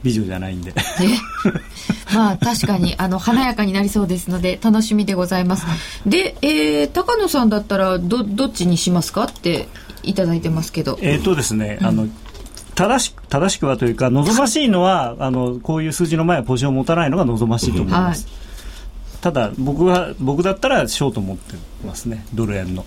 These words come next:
Speaker 2: ドル円のショート。
Speaker 1: ドル円、まあ、ユーロ円ですかね。
Speaker 2: うんうんうん。
Speaker 1: はい。
Speaker 2: いただいてます、Twitterで。ドル円ロングあるよ。はっきり見てるだけが正解。
Speaker 1: <laughs>
Speaker 2: エフエックスしてないんで外野の意見だが、今回はノーポジのがええんでないのかな。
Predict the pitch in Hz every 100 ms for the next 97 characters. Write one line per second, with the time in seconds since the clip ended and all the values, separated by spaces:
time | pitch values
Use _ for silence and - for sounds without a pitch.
0 | - 185 190 175 160 156 - - - 123
1 | 117 117 117 131 156 180 202 - 95 110
2 | - - 151 151 147 143 143 139 131 131
3 | 131 - - - - 208 262 262 269 247
4 | 254 - 202 202 190 180 175 - 240 294
5 | 349 294 349 415 311 277 269 233 196 175
6 | 156 - - - 247 262 359 294 - 277
7 | 453 415 311 311 349 302 214 233 226 214
8 | 202 190 113 196 - - - - - -
9 | - - - - - - - - - -
10 | - - - - 226 349 403 - 311 277
11 | 311 339 349 294 254 294 339 349 381 403
12 | 359 330 403 427 - 269 240 208 175 208
13 | 294 294 302 302 330 311 262 - 247 302
14 | 320 294 285 254 285 311 285 269 247 285